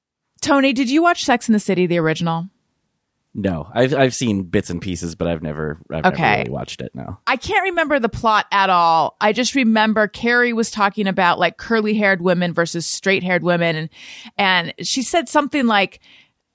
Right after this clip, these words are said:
Speaker 1: <sighs> this is gonna make everyone cringe. It makes me cringe thinking about it. But she was like, "They're c-, c-, c-, crazy," and then she was like, "I'm c-, c-, c-, Carrie," and I was thinking, he's d-, d-, Daniel right now with his hair.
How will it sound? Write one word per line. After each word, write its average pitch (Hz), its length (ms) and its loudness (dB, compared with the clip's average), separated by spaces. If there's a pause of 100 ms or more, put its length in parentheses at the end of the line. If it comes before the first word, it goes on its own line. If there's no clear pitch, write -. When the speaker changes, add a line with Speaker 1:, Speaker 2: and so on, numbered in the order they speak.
(160)
Speaker 1:
<sighs> - 800 -12
this 185 180 -4
is 180 60 -4
gonna 202 140 2
make 170 160 0
everyone 139 240 -2
cringe. - 280 -6
It 170 120 0
makes 202 240 2
me 175 80 -2
cringe 139 300 -4
thinking - 240 -12
about - 180 -8
it. - 160 -16
But 208 100 0
she - 160 -2
was 220 160 0
like, 190 300 2
"They're 247 200 2
c-, 269 180 0
c-, 247 140 -2
c-, 262 140 -6
crazy," 247 560 0
and 180 140 2
then 185 100 2
she 202 140 -2
was 180 100 -2
like, 180 120 -6
"I'm 262 160 2
c-, - 180 0
c-, - 140 0
c-, 311 100 -10
Carrie," 277 440 2
and 202 80 4
I - 40 4
was 226 60 -2
thinking, 254 240 2
he's 381 380 0
d-, 330 340 0
d-, 349 120 2
Daniel 285 460 0
right 180 200 0
now 170 240 2
with 165 120 -6
his 170 120 -6
hair. 107 340 -4